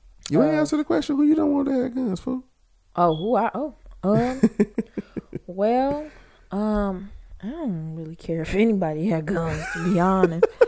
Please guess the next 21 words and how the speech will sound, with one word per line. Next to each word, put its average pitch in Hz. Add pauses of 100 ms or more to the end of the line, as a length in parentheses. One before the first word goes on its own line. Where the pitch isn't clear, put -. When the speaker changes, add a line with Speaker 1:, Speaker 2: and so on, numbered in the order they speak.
(420)
Speaker 2:
I 208
told 180
you, 170
I'm 208
an 180
old 160
lady 175
with 165
this. 175
Um, 185 (280)
but 175
definitely, 226 (880)
uh, 135
mental 180
health, 285 (320)
mental 190
health, 208
Speaker 1:
Mm-hmm. 208
Speaker 2:
um, 190 (100)
any 262 (240)
kind 180